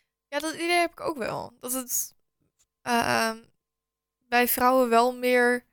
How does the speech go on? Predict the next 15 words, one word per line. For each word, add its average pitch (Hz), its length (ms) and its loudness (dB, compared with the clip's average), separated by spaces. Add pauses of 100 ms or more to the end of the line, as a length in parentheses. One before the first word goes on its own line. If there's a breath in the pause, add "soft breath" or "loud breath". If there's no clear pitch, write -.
(880)
zeg - 160 -4
maar, 233 140 6
een 226 80 -2
beetje 226 280 4
gewoon - 160 -6
echt - 180 0
ontstaat. 220 840 0
Dat - 140 -4
er - 100 -2
echt - 180 -2
gewoon 226 180 -10
een 220 180 -14
vriendschap 233 540 -4
ontstaat. 220 640 -2 (420 soft breath)
Ehm, 226 760 0